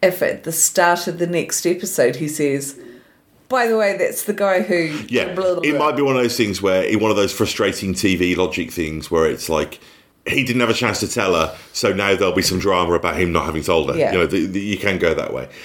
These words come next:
Speaker 2: And we finish up with a, um, sort of digitally de-aged Carl McLachlan finding his dead wife and, uh, swearing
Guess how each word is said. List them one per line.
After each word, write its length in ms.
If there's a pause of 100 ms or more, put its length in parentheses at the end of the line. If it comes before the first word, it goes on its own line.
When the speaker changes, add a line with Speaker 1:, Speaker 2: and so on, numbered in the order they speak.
(220)
Speaker 2:
And 180
we 120
finish 400
up 240 (300)
with 260
a, 400
um, 400
sort 180
of 80
digitally 520
de-aged 580
Carl 280
McLachlan 400
finding 300
his 140
dead 180
wife 580 (120)
and, 320
uh, 260
swearing 720